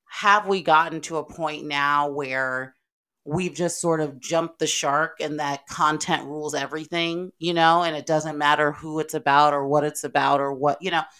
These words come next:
'cause even, gosh, I, I need to get off Twitter 'cause I, every single, I'm about to change the name of this podcast to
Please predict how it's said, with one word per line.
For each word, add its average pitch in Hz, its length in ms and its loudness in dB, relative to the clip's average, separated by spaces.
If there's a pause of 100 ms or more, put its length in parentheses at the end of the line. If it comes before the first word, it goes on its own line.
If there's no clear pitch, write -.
(280)
'cause 208 220 0
even, 202 440 -2 (720)
gosh, 143 340 -4
I, 165 200 0
I 202 140 2
need 233 120 -2
to 196 60 -4
get 165 160 4
off 156 160 4
Twitter 160 280 -2
'cause 147 260 -10
I, - 220 2
every 202 280 0
single, 185 580 -4
I'm 208 140 4
about 220 160 2
to 185 80 -12
change 185 260 -8
the 165 100 -8
name 165 200 -6
of 151 60 -10
this 147 120 -8
podcast 151 600 -2
to 135 360 -10